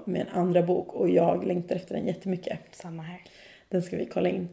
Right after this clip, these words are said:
Speaker 1: Men, eh, okej, Celia, min dotter, kan ni också följa om ni vill. Vad
Speaker 2: Mm.
Speaker 1: heter du på Insta?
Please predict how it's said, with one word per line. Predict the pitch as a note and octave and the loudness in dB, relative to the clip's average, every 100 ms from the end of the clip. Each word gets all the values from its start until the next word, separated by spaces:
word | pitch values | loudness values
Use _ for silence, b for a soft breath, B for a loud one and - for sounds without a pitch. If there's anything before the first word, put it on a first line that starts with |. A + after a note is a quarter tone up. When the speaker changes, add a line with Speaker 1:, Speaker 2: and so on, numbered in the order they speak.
| b b b | b b b
Speaker 1:
Men, | G#3+ A3 A3 A3 | 8 10 10 10
eh, | G#3+ G#3+ G#3 A#3 | 12 12 10 6
okej, | C#4+ C#4 A#3 | 6 6 4
Celia, | - C4+ C#4+ D#4+ F4 E4+ | 8 10 12 12 10 8
min | F#3+ | 6
dotter, | F3+ - - G3+ | 4 6 12 12
kan | C4+ A3 | 12 8
ni | |
också | G3+ A3 | 6 2
följa | - A3 G#3 A3 | 4 8 10 8
om | A#3 | 8
ni | G#3 | 8
vill. | G3 A3 D4+ - - | 8 8 6 0 2
Vad | G#3 F#3+ | 8 10
Speaker 2:
Mm. | F#3+ | 8
Speaker 1:
heter | F#3 E3+ | 4 4
du | F3 | 4
på | F#3+ | 4
Insta? | F#3 F3 - | 2 4 2